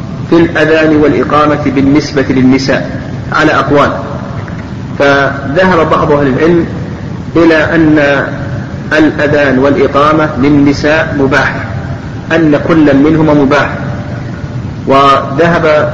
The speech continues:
بعض أهل العلم إلى أن كل منهما مستحب، وذهب آخرون وهو المشهور مذهب الإمام أحمد رحمه الله إلى أن الأذان والإقامة لهن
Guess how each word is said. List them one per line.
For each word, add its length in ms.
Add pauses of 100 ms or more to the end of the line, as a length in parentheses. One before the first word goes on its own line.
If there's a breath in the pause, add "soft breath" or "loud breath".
بعض 240
أهل 180
العلم 380 (560)
إلى 180
أن 640
كل 320
منهما 720 (260)
مستحب، 460 (1080)
وذهب 1300 (120)
آخرون 600
وهو 220
المشهور 440
مذهب 340
الإمام 360
أحمد 360
رحمه 340
الله 340 (600)
إلى 320
أن 220
الأذان 640
والإقامة 800
لهن 540